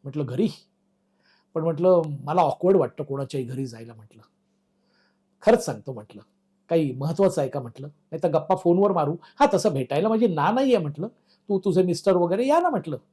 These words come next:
"आपण एखाद्या हॉटेलमध्ये भेटू," म्हटलं, "वगैरे. घरी वगैरे कसं प्रत्येकाचं एक प्रायव्हेट लाईफ असतं, ते डिस्टर्ब होतं. म्हणजे मला, मला जर थोडंसं, तो जरा गोंधळ आहे माझ्या स्वभावातला," म्हटलं. "हो, हे मला नक्की माहिती आहे."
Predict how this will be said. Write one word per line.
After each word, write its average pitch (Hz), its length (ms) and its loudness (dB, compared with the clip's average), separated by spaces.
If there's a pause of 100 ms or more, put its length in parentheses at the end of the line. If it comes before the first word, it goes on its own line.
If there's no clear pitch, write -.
(300)
"आपण 185 160 -4
एखाद्या 202 220 0
हॉटेलमध्ये 240 420 2
भेटू," 156 220 -2
म्हटलं, 139 280 -8
"वगैरे. 147 180 -8
घरी 160 200 0
वगैरे 247 220 2
कसं 254 220 0
प्रत्येकाचं 220 640 -2
एक 214 120 -4 (200)
प्रायव्हेट 180 360 2
लाईफ 180 240 0
असतं, 175 160 -10
ते 247 100 2
डिस्टर्ब 180 540 0
होतं. 156 140 -6
म्हणजे 208 160 0
मला, 190 240 4 (140)
मला 170 300 0
जर 208 140 2
थोडंसं, 190 420 2 (480)
तो 202 60 6
जरा 202 140 6
गोंधळ 175 340 2
आहे 180 80 4
माझ्या 143 220 -4
स्वभावातला," 131 480 -10
म्हटलं. 120 300 -20 (840)
"हो, 170 200 2 (1120)
हे 175 40 -4
मला 170 180 0
नक्की 175 300 -2
माहिती 131 340 -4
आहे." 113 180 -14